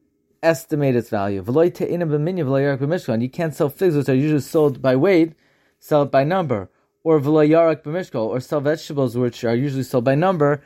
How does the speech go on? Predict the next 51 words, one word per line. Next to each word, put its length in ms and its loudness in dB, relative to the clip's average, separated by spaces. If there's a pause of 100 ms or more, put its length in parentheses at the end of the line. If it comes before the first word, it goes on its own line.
(220)
you 60 -10
want 100 -4
to 60 -2
sell 200 0
it 80 -6
by 140 2
weight. 360 2
Rather, 360 2
it 140 -4
cannot 320 -4
be 80 -8
sold 240 -6
with 160 -6
any, 260 -6
uh, 480 -2
measurement 440 -2
at 100 -2
all. 180 -8 (420)
Beis 80 -4
Shammai, 320 2
and 180 0
Beis 140 -2
Shammai 200 -4
says, 280 -8
"Aflei 420 0
agudas." 440 -4
You 120 -8
cannot 540 -2 (760)
sell 640 2 (280)
Shemitah 540 -4
vegetables 600 -2
in 140 -4
bundles, 520 -2
'cause 240 -8
vegetables 380 -2
are 40 2
usually 280 -2
sold 240 -2
in 80 -2
bundles, 480 0
so 180 -8
you 160 -2
ca-, 160 -8
you 140 -2
have 160 -2
to 80 -8
sell 240 2
the 180 2
Shemitah 420 -6
vegetables 520 -4
unbundled. 640 -2